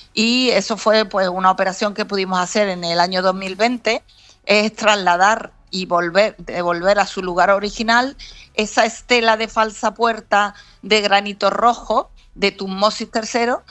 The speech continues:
lo pudimos transportar desde el templo de Medinet Habu hasta el templo de Tutmosis tercero. Como sabes, el, estos templos cuando se destruían, eh, se utilizaban como canteras.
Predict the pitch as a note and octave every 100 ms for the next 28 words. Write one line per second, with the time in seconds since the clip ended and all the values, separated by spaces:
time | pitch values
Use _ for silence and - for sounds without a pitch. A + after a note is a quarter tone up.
0 | - - _ G#3 G3+ G3 F#3+ G3 G#3 G3+
1 | G#3 G3+ G#3+ G3+ - A#3 A#3 G3+ F#3 F#3
2 | F3+ F3+ F3 E3 - A#3 B3 A3 G#3+ G#3+
3 | G#3+ G#3 G#3 G3+ - A3+ A#3 A3+ - -
4 | - - - - G#3 - - G#3+ A#3 -
5 | F#3+ F#3 - F3+ F3 E3+ F3 F3 F3 D#3+
6 | D#3+ E3+ E3+ - B3 F3+ - - - -
7 | G3+ G3+ - G#3 G#3+ A#3+ - - G3+ F#3+
8 | F3+ - - - - F#3+ - A3 - A#3
9 | A3+ A#3+ - G3+ F#3 - F#3+ F#3 - G3+
10 | A#3+ A#3+ B3+ - _ _ _ _ - G3
11 | F#3+ F#3 F3+ - G#3+ G#3+ F#3+ - G3+ A3
12 | A#3+ A#3 G#3+ F3+ E3+ A3+ F#3 - - -